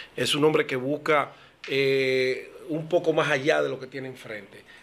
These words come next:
Además de que el doctor Leonel Fernández es uno de los que yo denomino los políticos profesionales de un país.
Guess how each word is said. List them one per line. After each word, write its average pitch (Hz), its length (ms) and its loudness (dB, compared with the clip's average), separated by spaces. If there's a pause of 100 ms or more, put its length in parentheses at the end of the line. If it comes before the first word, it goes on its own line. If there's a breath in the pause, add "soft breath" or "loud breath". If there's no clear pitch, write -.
(160)
Además 156 460 4
de 143 100 -4
que - 80 -10
el 123 80 -10
doctor 127 280 -8
Leonel 147 240 -4
Fernández 123 600 -6
es 127 280 -6
uno 151 240 -2
de 143 80 2
los 131 100 -2
que 120 140 -6
yo 127 120 0
denomino 135 380 0
los 131 120 2
políticos 123 500 -2
profesionales 127 720 -2
de 117 40 0
un 113 120 -4
país. - 480 -10